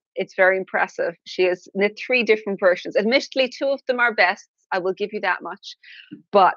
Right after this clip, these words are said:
I am completely in love with her, um, her Blosta Bond, the white Blosta Galanta one. It is glorious. It's,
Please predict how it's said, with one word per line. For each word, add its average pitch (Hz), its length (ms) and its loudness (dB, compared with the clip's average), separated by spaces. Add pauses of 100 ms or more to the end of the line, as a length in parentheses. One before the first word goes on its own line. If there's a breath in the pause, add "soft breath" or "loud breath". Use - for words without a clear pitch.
(160)
I 196 100 4
am 196 120 -2
completely 220 800 -6
in 214 80 -2
love 196 460 0
with 180 180 -4 (120)
her, 175 360 -2 (140)
um, 165 360 -8 (280)
her 165 280 -6
Blosta 175 680 -2 (680 loud breath)
Bond, 170 440 4
the 180 80 2
white 180 340 4 (300)
Blosta 170 560 2 (640)
Galanta 175 460 0
one. 156 220 -4
It 214 260 4
is 202 420 4
glorious. 170 840 2
It's, 190 200 -8